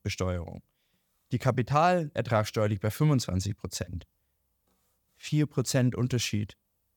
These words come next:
Vier Prozentpunkte Unterschied auf die Steuer, auf die Steuerlast.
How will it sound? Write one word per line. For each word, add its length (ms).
Vier 280
Prozentpunkte 760
Unterschied 600
auf 120
die 120
Steuer, 440
auf 160
die 100
Steuerlast. 680